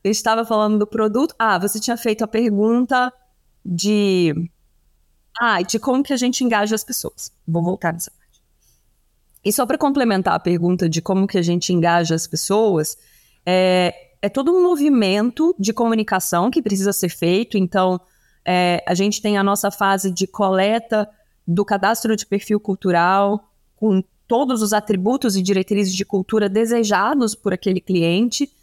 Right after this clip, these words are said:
Com isso, gera-se a pesquisa personalizada do cliente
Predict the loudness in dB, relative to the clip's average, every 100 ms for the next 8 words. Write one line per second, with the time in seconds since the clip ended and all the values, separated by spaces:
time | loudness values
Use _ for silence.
0 | _ _ _ 0 2 2 0 0 -2 -2
1 | -4 0 0 0 -2 -4 -4 -6 -2 0
2 | 0 2 0 -2 _ _ -4 -4 0 0
3 | 2 0 0 2 2 0 -2 -2 0 2
4 | 2 0 0 -4